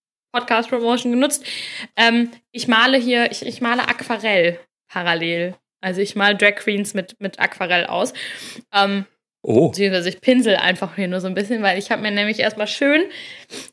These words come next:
Speaker 1: f-, als Self-Therapy hab ich mir, ähm, so ein, ähm, Drag Race, äh, Malbuch gekauft und hab mir Aquarellstifte bestellt und jetzt male ich zwischendurch immer, wenn ich, hab ich so ein bisschen Netflix an und dann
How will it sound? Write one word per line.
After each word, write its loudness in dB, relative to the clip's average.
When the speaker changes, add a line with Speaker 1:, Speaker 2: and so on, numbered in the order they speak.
Speaker 1:
f-, -10
als 2
Self-Therapy 4
hab 4
ich -8
mir, 4
ähm, -2
so -2
ein, -4
ähm, -4
Drag 2
Race, -2
äh, 2
Malbuch 0
gekauft 0
und -6
hab -2
mir 0
Aquarellstifte 0
bestellt 2
und -2
jetzt -2
male 0
ich -4
zwischendurch 0
immer, -4
wenn -4
ich, -6
hab -8
ich -14
so -8
ein -6
bisschen -4
Netflix -2
an 2
und -2
dann -2